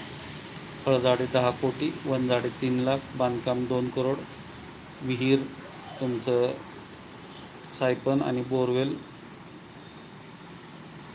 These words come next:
दोन कोटी, परत तीन, चार, पाच, सहा, म्हणजे ह्या सगळ्यांपैकी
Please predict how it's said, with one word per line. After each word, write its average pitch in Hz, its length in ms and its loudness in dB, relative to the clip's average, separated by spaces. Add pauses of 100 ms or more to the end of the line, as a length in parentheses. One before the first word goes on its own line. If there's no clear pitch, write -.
(1400)
दोन 131 200 6
कोटी, 127 320 0 (1040)
परत 120 360 0 (1120)
तीन, 131 220 4
चार, 120 240 2
पाच, 120 300 2
सहा, 110 400 0
म्हणजे 117 320 0 (240)
ह्या 123 200 0
सगळ्यांपैकी 123 1000 0